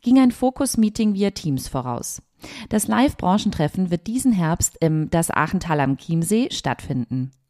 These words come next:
Teilgenommen haben zahlreiche Expertinnen und Experten aus der Wellnessbranche, um sich über Aktuelles, Trends und Herausforderungen auszutauschen.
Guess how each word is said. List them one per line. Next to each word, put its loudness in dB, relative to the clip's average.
Teilgenommen 4
haben 0
zahlreiche 2
Expertinnen 2
und -6
Experten -4
aus -4
der 0
Wellnessbranche, -2
um 2
sich -2
über -2
Aktuelles, 0
Trends 2
und 2
Herausforderungen 0
auszutauschen. -4